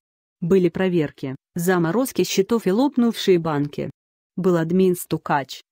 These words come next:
который сдал нас за использование нелегального П О, которое он сам и ставил. Были мерзкие менты с Киевского вокзала, которые хотели прикрыть поставки компьютеров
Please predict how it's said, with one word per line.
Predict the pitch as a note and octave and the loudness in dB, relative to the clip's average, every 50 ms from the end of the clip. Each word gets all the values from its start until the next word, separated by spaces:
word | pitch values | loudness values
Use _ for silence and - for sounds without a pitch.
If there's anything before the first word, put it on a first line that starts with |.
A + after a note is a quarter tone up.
| _ _ | _ _
который | - G3+ G3 - G3 F#3 F#3 | -2 0 0 2 2 2 2
сдал | F3 F3+ G#3+ B3 C#4 C#4+ - | 0 2 2 2 2 2 0
нас | - G3 G3 F#3+ - | -2 -2 -2 -2 -2
за | G3 F#3 F3+ F3+ | 0 2 2 2
использование | F3 - - A#3+ B3+ A#3+ G#3+ A3+ G#3+ G#3+ G#3 G3+ F#3+ F#3 | 2 0 0 0 0 2 0 0 0 2 2 2 2 2
нелегального | F3+ G#3 G#3+ G3 G#3 F#3+ G#3 F#3+ F#3 F3+ E3+ D3+ D3+ D#3 | 2 2 2 2 0 0 0 2 2 2 2 0 -2 -2
П | - F3 E3+ | -2 0 2
О, | F#3 A3 B3+ C4+ B3+ - _ _ _ | 2 2 2 0 -2 -4 _ _ _
которое | - G3 F#3 - F#3+ F#3 F#3 F#3 F#3 | -2 0 2 2 2 2 2 2 2
он | E3+ E3+ E3+ | 2 2 0
сам | - A3+ G3+ G3+ F#3+ | 0 0 2 2 2
и | F3+ | 0
ставил. | - - F3+ E3+ D#3+ D#3 D3+ C#3+ C#3 - - _ _ _ _ _ _ _ - | -2 -2 -2 0 0 0 -2 -4 -6 -12 -18 _ _ _ _ _ _ _ -6
Были | F3 E3 G3 F#3 F3+ | 0 2 2 4 4
мерзкие | F3 G3+ G3+ G3 F3 - - - F3 E3+ | 2 2 2 2 0 -2 -2 -2 -2 0
менты | E3 D#3+ D3+ D#3 - F#3 F3 | 0 0 -2 -2 -2 -2 -4
с | - | -4
Киевского | - - A3+ G#3+ G3+ F#3+ - - - E3 E3 E3+ | -4 -2 0 0 0 0 -2 -4 -4 -2 -2 -2
вокзала, | E3+ E3+ E3+ F3+ F#3 F#3+ E3 D#3 D3+ C#3+ C#3+ D#3 - _ _ _ | -2 -2 -4 -2 -2 -2 -2 -2 -2 -4 -6 -10 -14 _ _ _
которые | - F#3+ - - F#3 F3 E3+ E3 D#3 | -4 -2 0 0 2 2 2 2 2
хотели | - E3+ D#3 - - G3+ F#3+ G#3 | 0 -2 -2 0 0 2 2 0
прикрыть | - - - G#3+ - - G#3+ A3+ G#3+ - | 0 0 -2 -2 -2 0 -2 -2 -2 -2
поставки | - F#3 D#3+ - - A#3+ C4 - - G3 D#3+ | -4 -4 -4 -2 -2 -4 -4 -2 -4 -4 -2
компьютеров | - F3 F3 E3+ - F3+ F3 D#3+ - - C#3+ C#3 C3+ C3+ | -2 -2 -4 -2 -2 -2 -2 -2 -2 -6 -8 -10 -10 -12